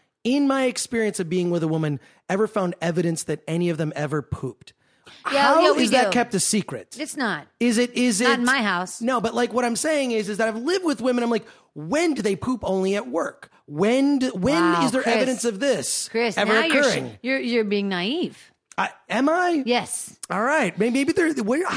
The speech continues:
Speaker 1: is there a stealth?
Speaker 2: Food goes
Speaker 1: What is
Speaker 2: in
Speaker 1: the
Speaker 2: the
Speaker 1: method that you use
Speaker 2: Uh,
Speaker 1: then for
Speaker 2: the,
Speaker 1: this?
Speaker 2: uh, rectum.
Speaker 1: <laughs> Right, right. I think that you, yeah, you use the standard method.
Speaker 2: Recently on Oprah, and I didn't watch it, but I heard it. I don't know where I heard it, but they said that you should have an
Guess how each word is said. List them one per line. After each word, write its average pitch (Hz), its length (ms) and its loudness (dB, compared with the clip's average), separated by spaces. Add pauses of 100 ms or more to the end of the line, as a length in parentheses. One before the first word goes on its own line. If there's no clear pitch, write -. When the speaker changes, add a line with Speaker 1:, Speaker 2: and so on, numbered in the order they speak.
(100)
Speaker 1:
is 233 160 -2
there 247 120 2
a 220 80 2
stealth? 262 400 0
Speaker 2:
Food 494 300 2
goes 370 80 2
Speaker 1:
What 370 100 4
is 349 80 6
Speaker 2:
in 320 60 4
Speaker 1:
the 277 80 4
Speaker 2:
the 240 100 4
Speaker 1:
method 247 380 2
that 190 120 0
you 170 120 0
use 156 640 -2
Speaker 2:
Uh, - 40 -2
Speaker 1:
then 202 280 -2
for 151 120 -8
Speaker 2:
the, 226 640 0
Speaker 1:
this? - 80 -14
Speaker 2:
uh, 185 280 0
rectum. 151 600 -6
Speaker 1:
<laughs> - 40 -20
Right, 220 680 2
right. 202 300 -2 (160)
I 381 80 -10
think 285 240 -6
that 262 140 -6
you, 269 160 0
yeah, 262 180 0
you 202 180 -4
use 226 140 -2
the 220 80 -2
standard 294 360 0
method. 208 200 0 (100)
Speaker 2:
Recently 311 320 -2
on 262 140 0
Oprah, 233 640 2
and 202 160 -2
I 208 80 -2
didn't 214 240 -2
watch 208 220 -4
it, - 20 -10
but 185 140 -8
I 175 80 -4
heard 208 240 -4
it. 180 100 -4
I 185 80 -6
don't 226 140 -4
know 185 100 -6
where 185 160 -2
I 180 60 -2
heard 165 200 -4
it, 151 140 -10
but 175 240 -6
they 202 140 -2
said 285 240 -6
that 311 100 -4
you 254 160 -10
should 247 160 -8
have 233 120 -4
an 220 100 -4